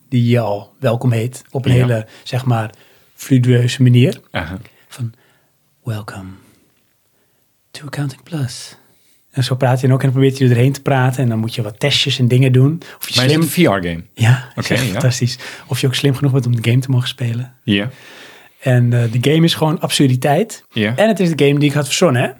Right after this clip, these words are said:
Speaker 1: Je gaat van V R in V R in V R.
Speaker 2: Oh ja.
Speaker 1: Je moet steeds een soort V R-headset zoeken om dieper te gaan.
Speaker 2: Oh ja.
Speaker 1: En er gebeuren dingen die nergens op slaan. Je vermoordt uiteindelijk ook de King of V R.
Speaker 2: Oh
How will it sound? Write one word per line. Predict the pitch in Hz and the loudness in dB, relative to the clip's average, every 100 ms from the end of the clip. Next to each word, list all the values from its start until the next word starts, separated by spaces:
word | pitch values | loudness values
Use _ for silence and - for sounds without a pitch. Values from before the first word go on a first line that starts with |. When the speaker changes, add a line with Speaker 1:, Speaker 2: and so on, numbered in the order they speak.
| _ | _
Speaker 1:
Je | - | -6
gaat | 156 - | -4 -2
van | 135 | 0
V | |
R | 143 143 170 | 2 4 4
in | 165 | 0
V | 165 | 2
R | 143 143 | 2 2
in | 139 | 0
V | 143 | 2
R. | 127 110 - - | 0 0 -8 -4
Speaker 2:
Oh | 123 | 0
ja. | 90 - | 0 0
Speaker 1:
Je | 139 | 2
moet | 143 | 2
steeds | 147 131 | 2 0
een | 131 | 0
soort | 143 | -2
V | - | 0
R-headset | 143 143 131 123 120 - | 0 2 0 -2 -4 -2
zoeken | 131 123 110 - | -2 -2 -4 -4
om | 135 139 | 0 2
dieper | 135 143 | 2 0
te | 135 | -2
gaan. | 127 113 104 | -2 -6 -4
Speaker 2:
Oh | 127 | 0
ja. | 110 78 - | 0 -2 -4
Speaker 1:
En | 147 | -2
er | 147 | 0
gebeuren | 147 151 160 139 | 0 0 2 2
dingen | 151 147 | 0 2
die | 143 | 2
nergens | 147 147 135 131 | 4 2 2 -4
op | |
slaan. | - 127 123 117 - - - - | -2 2 2 0 -6 -20 -20 -8
Je | 127 | -6
vermoordt | 127 139 135 127 | 0 2 2 0
uiteindelijk | 127 131 123 | 0 0 0
ook | |
de | 123 | -2
King | 127 123 | -2 -2
of | 113 | -2
V | - | -8
R. | 90 - - _ - | -10 -12 -20 _ -18
Speaker 2:
Oh | - | -4